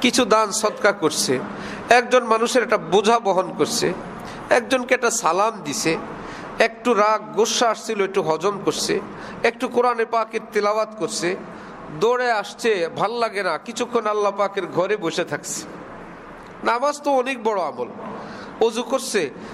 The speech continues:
আল্লাহ পাকের ঘরে এতেকাফের নিয়তে ডান পা দিয়ে প্রবেশ করছে, এটা একটা আমল যে আমি আল্লাহর ঘরে কিছুক্ষণ থেকে আসি, অন্য কোথাও যাব না, দশ মিনিট থাকবো,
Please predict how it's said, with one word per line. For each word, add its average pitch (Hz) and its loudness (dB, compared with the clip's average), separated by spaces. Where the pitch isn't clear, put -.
আল্লাহ 233 2
পাকের 233 -4
ঘরে 208 0
এতেকাফের 202 -2
নিয়তে 175 0
ডান 202 -2
পা 208 2
দিয়ে 185 0
প্রবেশ 185 0
করছে, 147 -2
এটা 269 2
একটা 262 -2
আমল 165 -2
যে 214 4
আমি 233 0
আল্লাহর 226 0
ঘরে 233 -2
কিছুক্ষণ 247 -2
থেকে 208 0
আসি, - -6
অন্য 269 2
কোথাও 240 2
যাব 202 2
না, 208 2
দশ 196 0
মিনিট 233 0
থাকবো, 202 0